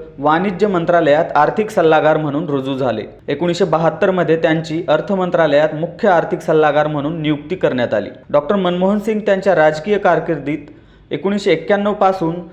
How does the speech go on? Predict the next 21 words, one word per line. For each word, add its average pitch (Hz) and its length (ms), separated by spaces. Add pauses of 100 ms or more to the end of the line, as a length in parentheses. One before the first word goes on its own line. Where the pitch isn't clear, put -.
(200)
एप्रिल 185 380
दोन 196 180
हजार 180 220
चोवीस 190 500
पर्यंत 151 320
राज्यसभेवर 160 760
होते. 117 500
दीर्घकाळ 185 600
भारतीय 165 480
राजकारणात 156 640
विविध 147 360 (160)
महत्त्वांच्या 156 580
पदावर 147 440
राहिलेले 139 500 (300)
डॉक्टर 160 240
मनमोहन 185 500
सिंग 175 300
कधीही 185 460
लोकसभेचे 170 600
सदस्य 147 440
नव्हते. 123 340